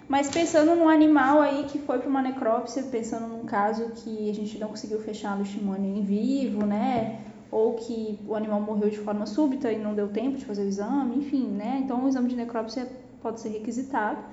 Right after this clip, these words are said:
ou pra estudo mesmo, né, científico. Quais seriam as lesões que a gente encontraria necro-, numa necrópsia de, de um cão com leishmaniose visceral canina? Primeiramente, as lesões cutâneas, né, como eu disse, elas são muito variadas.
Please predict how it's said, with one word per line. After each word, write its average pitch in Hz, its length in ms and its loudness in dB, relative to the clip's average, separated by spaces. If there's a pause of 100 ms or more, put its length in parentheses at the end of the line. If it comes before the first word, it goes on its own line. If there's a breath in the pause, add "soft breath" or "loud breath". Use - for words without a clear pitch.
(260 loud breath)
ou 320 140 0
pra 440 180 -2
estudo 339 380 2
mesmo, 269 360 0
né, 254 180 0 (760)
científico. 220 840 -4 (960 loud breath)
Quais 403 160 6
seriam 392 220 4
as 330 80 4
lesões 262 360 4
que 247 80 -2
a 226 40 -4
gente 226 120 -6
encontraria 226 520 0
necro-, 208 360 -4
numa 233 220 -2
necrópsia 240 560 -2
de, 233 240 -8
de 220 140 -8
um 233 200 -6
cão 233 320 -4
com 294 540 0
leishmaniose 240 600 -4
visceral 226 340 -6
canina? 202 400 -4 (960 loud breath)
Primeiramente, 294 600 6
as 370 120 6
lesões 269 420 2 (180)
cutâneas, 294 600 0
né, 277 320 0
como 226 280 0
eu 220 60 0
disse, 233 340 -4
elas 226 200 0
são 240 160 -2
muito 285 400 4
variadas. 208 840 0